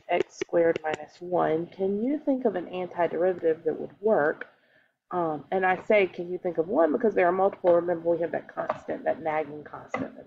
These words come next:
hangs over. But I hope you recognize that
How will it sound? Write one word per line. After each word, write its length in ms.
hangs 220
over. 400
But 140
I 120
hope 260
you 80
recognize 840
that 420